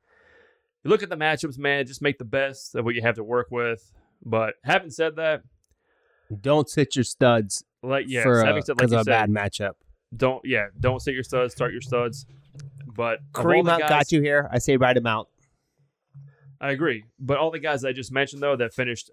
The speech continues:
Speaker 1: outside, or, like, Fournette and Carlos Hyde, those guys are not studs right now. They're not studs right now. So, uh, man, I guess take it with a grain of salt, man.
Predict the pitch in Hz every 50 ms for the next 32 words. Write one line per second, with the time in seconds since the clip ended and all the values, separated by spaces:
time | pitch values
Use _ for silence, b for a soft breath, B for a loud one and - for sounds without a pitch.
0 | - - 117 120 - - 113 120 113 107 - - 110 110 - _ _ _ - -
1 | 131 123 120 123 120 - 120 - 123 117 117 117 - 135 143 185 190 180 190 170
2 | 135 127 139 135 123 - - 139 123 107 107 98 92 92 87 87 - _ 127 131
3 | 131 127 127 113 - - 120 113 101 104 98 95 95 90 90 - _ b b b
4 | b b b b 143 139 b b b b b b b b _ _ _ - - -
5 | - 123 117 110 110 107 110 110 107 104 101 98 98 - 113 123 123 113 104 95
6 | - _ _ _ - 107 104 120 117 - - 131 123 117 117 107 120 120 113 -
7 | - 131 131 123 113 113 113 127